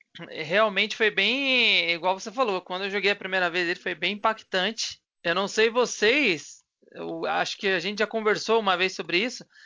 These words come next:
mas um outro jogo que eu joguei, sem querer, é, interrom-, é, encerrar o assunto Rock and Roll Racing, mas é porque eu lembrei,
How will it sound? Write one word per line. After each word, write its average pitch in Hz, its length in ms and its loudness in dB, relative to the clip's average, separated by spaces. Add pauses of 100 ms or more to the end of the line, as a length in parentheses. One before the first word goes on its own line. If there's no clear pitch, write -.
(200)
mas 185 240 2
um 214 80 0
outro 247 320 2
jogo 240 260 2
que 202 120 -4
eu 226 80 2
joguei, 202 680 0
sem 196 260 -4
querer, 175 720 2
é, 151 200 -2
interrom-, 170 500 -2
é, 156 200 -4
encerrar 160 580 2
o 208 80 4
assunto 196 360 -4
Rock 180 260 2
and 170 60 -4
Roll 180 160 -2
Racing, 190 360 0
mas 175 220 0
é 180 40 2
porque 175 280 -4
eu 190 160 4
lembrei, 180 580 2